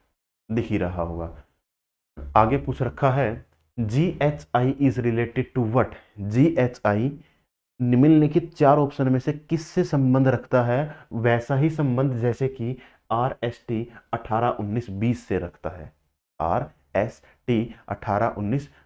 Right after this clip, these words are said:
बीस से रखेगा। तो सीधी सी बात है, प्लेस वैल्यू है और कुछ भी नहीं है। लेकिन फिर ये सवाल यहाँ पे क्यों है? ये सवाल इसकी लैंग्वेज की वजह से है। लैंग-, पूछा वही है जो हम अब तक कर रहे हैं, थोड़ा सा घुमा के पूछ लिया। पीछे वाली चीज़ अब की बार सवाल में पहले चिपका दी उसने इंग्लिश में,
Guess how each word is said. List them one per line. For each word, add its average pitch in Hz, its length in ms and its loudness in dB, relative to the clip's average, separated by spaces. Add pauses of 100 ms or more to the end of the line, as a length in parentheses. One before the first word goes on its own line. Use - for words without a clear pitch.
बीस 120 380 0
से 104 140 -2
रखेगा। 87 360 -6 (220)
तो 110 120 -4
सीधी 120 260 -2
सी 151 140 -2
बात 127 220 -2
है, 175 120 -6
प्लेस 107 280 0
वैल्यू 123 260 2
है 147 60 0
और 147 120 2
कुछ 127 220 -8
भी 120 100 -2
नहीं 113 200 -2
है। 156 120 -4 (380)
लेकिन 139 240 2
फिर 185 120 0
ये 190 60 2
सवाल 151 280 2
यहाँ 113 240 -2
पे 117 60 -2
क्यों 92 240 -2
है? 82 160 -6 (240)
ये 104 220 0
सवाल 156 280 0
इसकी 156 180 -2
लैंग्वेज 135 440 2
की 135 100 -2
वजह 117 200 0
से 92 200 -4
है। 85 120 -6 (220)
लैंग-, 98 380 0 (240)
पूछा 107 340 2
वही 139 280 6
है 92 320 2
जो 110 100 -4
हम 127 100 2
अब 117 220 0
तक 135 120 -2
कर 104 120 -2
रहे 87 160 -2
हैं, 82 140 -8 (380)
थोड़ा 135 160 0
सा 156 100 -4
घुमा 117 260 0
के 139 100 0
पूछ 120 240 -4
लिया। 123 220 -6 (340)
पीछे 135 260 4
वाली 156 200 2
चीज़ 156 180 0
अब 156 100 -2
की 156 80 -2
बार 151 140 0
सवाल 135 240 -2
में 143 120 -4
पहले 117 220 -2
चिपका 107 340 -4
दी 107 100 -2
उसने 117 260 -6 (220)
इंग्लिश 110 360 0
में, 110 140 -4